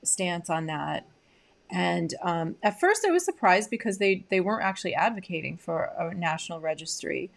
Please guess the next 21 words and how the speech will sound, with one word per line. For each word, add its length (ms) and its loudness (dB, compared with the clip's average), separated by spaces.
but 80 -4
then 160 6
they 80 8
made 180 0
some 280 -4
excellent 440 -2
points 320 2
as 180 -4
to 100 -4
why. 560 2
And 360 2
part 240 4
of 80 0
this 180 -2
you 100 0
may 140 4
be 160 0
familiar 480 0
with, 320 0
there's 260 0
a 140 -6